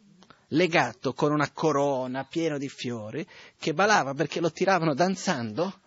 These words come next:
e li portavano danzando in mezzo alla strada della città. Questo qua, io ho guardato, che bello! Non è tutti di nero a piangere, no? Erano lì che ballavano, festeggiavano la vita, che ne so io cosa festeggiavano, però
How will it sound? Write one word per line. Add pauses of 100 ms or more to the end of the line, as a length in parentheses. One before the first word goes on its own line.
(500)
e
li
portavano
danzando
in
mezzo
alla
strada
della
città. (380)
Questo
qua, (380)
io
ho
guardato, (100)
che
bello! (1800)
Non
è
tutti
di
nero
a
piangere,
no? (580)
Erano
lì (220)
che
ballavano,
festeggiavano
la
vita,
che
ne
so
io
cosa
festeggiavano, (240)
però